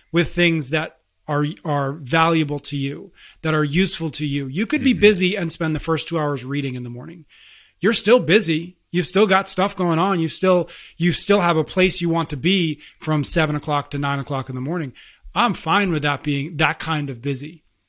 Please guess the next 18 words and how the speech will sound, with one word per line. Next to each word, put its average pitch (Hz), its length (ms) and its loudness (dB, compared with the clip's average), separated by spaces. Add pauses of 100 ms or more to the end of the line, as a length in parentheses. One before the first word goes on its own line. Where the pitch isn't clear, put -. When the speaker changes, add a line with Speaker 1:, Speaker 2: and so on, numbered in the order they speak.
(200)
Speaker 1:
That's 185 200 -4
cool. 175 340 2
That's 156 320 -2
your 165 180 2
choice. - 720 -4 (460)
Where 175 180 6
I 170 80 6
think 233 220 0
people 208 240 0
run 175 180 2
into 160 180 2
trouble 214 400 0
is 131 120 -2
we 135 100 -2
don't 202 240 2
make 170 200 0
those 143 200 -2
choices. 127 580 -4